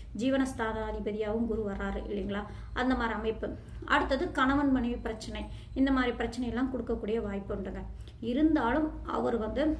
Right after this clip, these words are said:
அந்த ஏழாம் இடத்துக்கு ஆறு, எட்டு, பன்னிரெண்டுல மறைந்து பாவர்களுடைய சேர்க்கை பெற்றிருந்து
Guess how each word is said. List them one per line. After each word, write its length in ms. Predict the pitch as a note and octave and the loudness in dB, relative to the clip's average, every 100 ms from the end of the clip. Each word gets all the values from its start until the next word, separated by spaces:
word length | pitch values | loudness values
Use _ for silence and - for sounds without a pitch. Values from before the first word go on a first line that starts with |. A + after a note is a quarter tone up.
| - - | -4 -4
அந்த 260 | B3 A#3+ | 0 2
ஏழாம் 520 | A3 A#3 C4 C#4 C4+ A3 | 4 4 4 4 2 0
இடத்துக்கு 500 | A3+ A#3 B3 B3 D#4 | -4 -4 -4 -2 -2
ஆறு, 520 | G#3+ G#3+ B3+ C#4 B3 | 2 2 2 2 2
எட்டு, 220 | A3 C4+ | 0 -2
பன்னிரெண்டுல 680 | - G#3 A3+ A3+ A3 G#3+ G3+ | -4 -4 -2 -2 -2 -4 -2
மறைந்து 400 | G3+ G3 A#3 B3+ - - - - | -2 -2 -4 -4 -8 -12 -6 2
பாவர்களுடைய 720 | G#3+ A#3+ C#4+ - A#3 G#3 A#3 | 4 6 6 4 2 2 2
சேர்க்கை 680 | A3+ A3+ A3 A#3 - A#3 A3+ | 0 2 2 2 0 -2 0
பெற்றிருந்து 640 | G#3 - A3 G3 G3 A3 | -4 -6 -6 -4 -2 -2